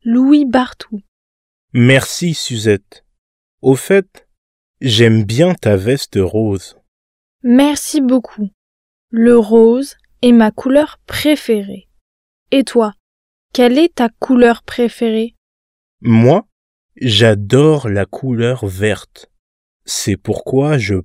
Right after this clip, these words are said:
Speaker 2: porte un pantalon vert. Tu as quel âge au fait, Suzette ?
Speaker 1: J'ai quinze ans. Mon anniversaire est le quatorze juillet, le jour de la fête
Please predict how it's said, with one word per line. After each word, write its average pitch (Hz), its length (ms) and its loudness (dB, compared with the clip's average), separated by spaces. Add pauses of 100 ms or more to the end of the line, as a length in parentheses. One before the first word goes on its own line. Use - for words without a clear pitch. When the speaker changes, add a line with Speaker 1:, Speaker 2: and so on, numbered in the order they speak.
(120)
Speaker 2:
porte 123 500 -2
un 95 140 -4
pantalon 113 880 -6 (100)
vert. 98 580 -4 (800)
Tu - 220 0
as 139 80 2
quel 113 320 -2
âge 156 300 0
au 101 80 -2
fait, 147 320 -6
Suzette ? 107 680 -6 (680)
Speaker 1:
J'ai 233 320 0
quinze 302 480 -2
ans. 202 160 0 (640)
Mon 233 340 6
anniversaire 254 1120 -2 (160)
est 233 120 0
le 196 260 2 (260)
quatorze 269 800 0
juillet, 214 640 -6 (580)
le 220 240 2
jour 277 460 0
de 226 160 -2
la 214 160 0
fête - 640 -4